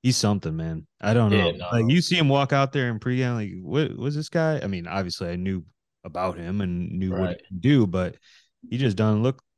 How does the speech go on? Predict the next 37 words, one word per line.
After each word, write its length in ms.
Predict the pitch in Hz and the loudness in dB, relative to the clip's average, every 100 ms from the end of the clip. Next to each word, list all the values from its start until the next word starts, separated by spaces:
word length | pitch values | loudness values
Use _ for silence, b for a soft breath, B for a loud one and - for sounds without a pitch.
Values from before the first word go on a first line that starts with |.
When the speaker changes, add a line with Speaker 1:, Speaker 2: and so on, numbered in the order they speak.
| - | -2
Speaker 1:
<laughs> 260 | - - | -2 0
he 100 | 156 | 2
doesn't 280 | 156 190 170 | 4 6 6
look 180 | 156 175 | 4 2
like 200 | 139 110 | 0 0
it, 40 | 113 | 0
but 180 | 113 | 0
he, 80 | 113 | 0
you'll, 400 | 113 113 139 131 | -2 -2 -4 -4
you'll 220 | 107 123 | -4 -4
get 160 | 120 120 | -4 -8
a 60 | 107 | -8
triple 300 | - 120 120 | -10 -8 -2
double 280 | 123 123 | 0 0
put 200 | 120 131 | -2 -2
on 220 | 123 123 127 | 0 0 -2
you 140 | 120 | -2
and 240 | 101 98 - _ _ _ _ _ _ _ 123 | -2 -6 -10 _ _ _ _ _ _ _ 0
over 220 | 110 117 | 0 0
Speaker 2:
<laughs> 0 | |
Speaker 1:
fifty 340 | 123 - 110 | -6 -12 -12
points 320 | - 131 101 | -2 0 0
real 160 | 104 123 | 0 -2
quick 300 | - 78 - - | -2 -12 -12 -16
with 100 | - | -8
that 180 | 73 - | -6 -4
guy. 240 | 71 - | -6 -6
So 220 | - 104 | -6 -2
Speaker 2:
Yeah, 200 | 87 98 98 | 0 0 0
real 240 | 107 113 | -2 -2
quick. 340 | 113 107 98 - 95 - | -4 -8 -8 -12 -20 -10
No, 220 | 101 95 | -6 -2
Luka 420 | 107 131 104 98 | 0 0 0 -4
is, 560 | 92 - - - - - - | -6 -12 -12 -12 -12 -16 -4
he's 240 | 113 101 | -2 -2
crazy. 440 | - 95 92 95 90 | -2 -2 -2 -8 -14
Yeah. 220 | 90 90 | -12 -10